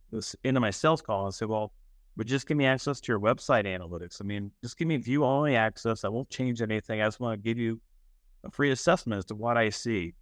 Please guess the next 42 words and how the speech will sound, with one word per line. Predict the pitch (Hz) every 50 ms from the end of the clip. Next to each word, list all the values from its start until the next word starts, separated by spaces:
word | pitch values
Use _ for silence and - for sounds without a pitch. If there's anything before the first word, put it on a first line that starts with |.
| _ - - - - - - - _ _ _ _ _ _ -
And | 113 113 117 113 - _ _ _ _ _ _ _ _ _ _ _ _ _ _ _ - -
eh, | 82 - _ _ _ -
almost | 123 127 147 151 143 - -
every | - 123 143 160 175 -
time | - 160 156 147
I | 139 127
do | 123 117 135 165 160
that, | 107 82 73 76 - _ -
I | 101 104
come | - - 143 143 139 123
back | 123 123 120 120 113 110 -
with | 113 110 107 104 98 - -
not | 117 131 156 185 180
just | - 170 156 - -
a | 113 - _ _ _
problem, | - 175 196 185 139 101 92 92 92
but | 95 107
I've, | 110 110 110 - _ -
I've | 110 117 120 117
already | 127 139 135 123
got | 120 131 127 - - -
ten | - 143 143 139
solutions | 127 - 131 123 127 135 127 - - 117 110 104 92 98
that | 98
will | 95 98 98
help | - 117 117 120 - _ _ _ _ _ _ _ -
whatever | 92 98 107 113 120 123 123 120 113
that | 113 110 110 101 -
problem | - 113 107 107 104 101 95 98
is | 107 107 104 98 92 -
get | - 113 - -
remedied. | 98 113 139 151 135 117 107 101 - _ _ _ _ _ _ _ _ _ _ -
Because | 135 - - 170 143 - -
analytics | 170 214 247 240 233 220 196 165 - - -
is | 151 143 -
the | 131
scorecard. | - - - 143 147 139 - - - 98 87 87 -
That, | 120 135 - - - - - _ _ _ _ _ _ _ _ _ _ _ _ -
that's | - 131 156 175 - -
the | - 147 139
scorecard | 131 - - - 151 147 147 - - 143 139 135 123
of | 107 104